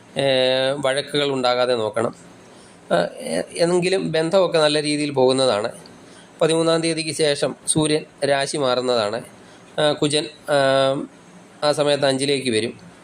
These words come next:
അപ്പോൾ കുജ ശുക്രയോഗമൊക്കെ ഉണ്ടാകും. ആ, ഗ്രഹണദോഷം ഇടയ്ക്കിടയ്ക്ക്, ഏ, ചില മിസ്അണ്ടർസ്റ്റാൻഡിംഗ് ഒക്കെ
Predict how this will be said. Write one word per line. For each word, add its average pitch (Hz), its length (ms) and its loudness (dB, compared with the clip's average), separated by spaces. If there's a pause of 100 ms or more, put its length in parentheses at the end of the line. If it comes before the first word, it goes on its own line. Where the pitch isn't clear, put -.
(140)
അപ്പോൾ 151 180 2
കുജ 151 320 -2
ശുക്രയോഗമൊക്കെ 139 800 0
ഉണ്ടാകും. 117 440 0 (600)
ആ, 156 160 -4 (640)
ഗ്രഹണദോഷം 160 720 0
ഇടയ്ക്കിടയ്ക്ക്, 156 580 -2 (100)
ഏ, 160 160 2
ചില 160 300 -2
മിസ്അണ്ടർസ്റ്റാൻഡിംഗ് 156 840 0
ഒക്കെ 139 180 -8